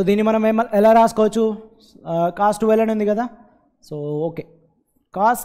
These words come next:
నైంటీ minus, can I write సెవెంటీ ఎయిటా? But మీరు హింట్ అర్థం చేసుకోవచ్చు ఇక్కడ. ఓకే, so secant సెవెంటీ ఎయిట్. So దీన్ని మనం ఎలా రాసుకోవచ్చు?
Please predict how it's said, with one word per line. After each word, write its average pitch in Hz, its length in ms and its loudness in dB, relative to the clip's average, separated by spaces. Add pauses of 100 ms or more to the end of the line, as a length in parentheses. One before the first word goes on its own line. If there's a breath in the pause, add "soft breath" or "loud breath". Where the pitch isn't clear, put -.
(140)
నైంటీ 214 320 -4 (100)
minus, 254 300 -2 (1120)
can 170 160 -10
I 196 80 0
write 202 240 -2
సెవెంటీ 202 340 -2
ఎయిటా? 214 180 0 (400)
But 196 200 0
మీరు 214 200 0
హింట్ 214 200 -4 (160)
అర్థం 196 260 -2
చేసుకోవచ్చు 160 420 -8
ఇక్కడ. - 140 -16 (2250)
ఓకే, 190 160 -2 (720)
so 160 100 -10 (320)
secant 226 380 -2 (520)
సెవెంటీ 165 420 -6
ఎయిట్. 135 140 -16 (1120 soft breath)
So - 60 -14 (100)
దీన్ని 190 220 -4
మనం 196 200 -4
ఎలా 202 200 2
రాసుకోవచ్చు? 196 460 -4